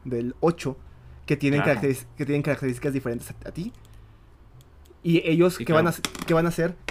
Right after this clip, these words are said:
Speaker 1: Encontrar otra explicación, otra historia, eh, para el ocho.
Speaker 2: Sí.
Speaker 1: Eh, est-, estilo, eh, el clásico show de los mentalistas.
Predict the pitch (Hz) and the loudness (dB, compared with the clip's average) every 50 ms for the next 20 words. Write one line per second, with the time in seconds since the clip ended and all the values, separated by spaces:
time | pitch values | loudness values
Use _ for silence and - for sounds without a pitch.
0 | - - - - 165 160 151 - 151 143 135 127 147 143 143 160 - - - - | -12 -10 -4 -2 0 0 0 -2 -2 -2 -2 0 0 0 0 0 -2 -4 4 6
1 | 170 170 170 - - 175 170 180 185 - - - - 175 165 - 170 - 160 151 | 6 6 6 4 0 0 0 0 -2 -6 -10 -8 -6 -6 -4 -4 -4 -4 -2 -2
2 | 151 165 - - - - - 151 156 - 175 180 175 175 - - 165 151 139 151 | -4 -4 -8 -14 -8 -4 -2 -2 -2 0 0 0 0 0 -2 -2 0 0 0 -2
3 | 165 - - - - - - - - - - - - - - 135 135 131 127 120 | -4 -8 -12 -20 -20 -20 -20 -20 -20 -20 -20 -20 -20 -14 -6 -4 -2 -2 0 0
4 | 123 123 120 120 120 - - - 123 123 151 208 - - 160 - - 139 135 131 | -2 -2 -2 -4 -4 -4 -4 -2 0 0 0 0 -2 -4 -8 -8 -8 -10 -12 -12
5 | 120 - - - - - - - - - - - 170 160 160 151 156 - 160 151 | -12 -14 -20 -20 -20 -18 -16 -14 -14 -12 -8 -6 -4 -2 -2 -2 -2 -4 -6 -8
6 | - - - 185 - - - 180 180 190 196 196 190 190 196 190 185 185 185 175 | -8 -10 -10 -10 -10 -8 -8 -2 2 4 4 6 6 4 4 4 2 2 2 2
7 | 165 147 127 123 - - - - - - - - - - - - - - - - | 0 0 -2 -4 -6 -14 -20 -20 -20 -20 -20 -20 -20 -20 -20 -20 -20 -20 -20 -20
8 | - - - - - _ - - 147 139 135 131 127 123 131 131 131 135 127 - | -20 -20 -20 -20 -20 _ -8 -6 -4 -2 -2 -2 -4 -4 -4 -4 -4 -6 -6 -6
9 | 151 139 - 165 - 175 165 160 156 156 151 147 143 139 131 127 127 127 123 123 | -6 -6 -6 -6 -4 -2 -2 0 0 0 0 0 0 0 2 2 2 2 0 0
10 | 120 117 117 110 - - - - - - - - - - - - - - - 156 | 0 -2 -4 -6 -10 -16 -20 -20 -20 -20 -20 -20 -20 -20 -20 -20 -18 -8 -4 -2
11 | 147 147 147 147 151 151 151 143 139 127 131 135 131 123 123 131 127 - - 113 | 0 0 0 0 0 0 0 0 0 0 -2 -2 -2 -2 -4 -4 -4 -6 -10 -12
12 | - - | -14 -16